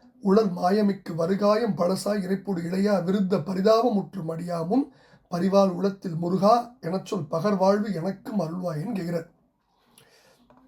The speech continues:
என்ன ஒரு இணக்கம், அற்புதமான வேண்டுகோள்.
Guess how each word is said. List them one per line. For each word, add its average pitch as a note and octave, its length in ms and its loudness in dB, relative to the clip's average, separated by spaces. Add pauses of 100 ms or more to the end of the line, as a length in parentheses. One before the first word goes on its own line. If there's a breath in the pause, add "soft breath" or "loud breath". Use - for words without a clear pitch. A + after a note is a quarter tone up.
(1040)
என்ன F3 260 2
ஒரு D3 280 0 (400)
இணக்கம், F#3 480 -4
அற்புதமான F3 500 -2
வேண்டுகோள். D#3 420 -6